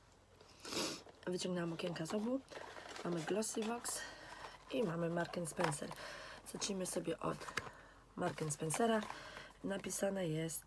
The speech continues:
Highlight of the Season, czyli pewnie będzie jakiś highlighter do twarzy.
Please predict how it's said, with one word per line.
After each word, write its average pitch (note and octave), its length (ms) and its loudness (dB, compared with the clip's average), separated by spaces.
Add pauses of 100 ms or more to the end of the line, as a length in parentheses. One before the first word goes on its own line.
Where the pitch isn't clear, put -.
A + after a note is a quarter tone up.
(480)
Highlight A3+ 580 2
of E3 200 2
the E3 120 2
Season, F3 680 0 (460)
czyli G3 200 0
pewnie G3 180 0
będzie G3 200 2
jakiś G3 200 2
highlighter F3+ 500 6
do E3+ 120 2
twarzy. F3 480 4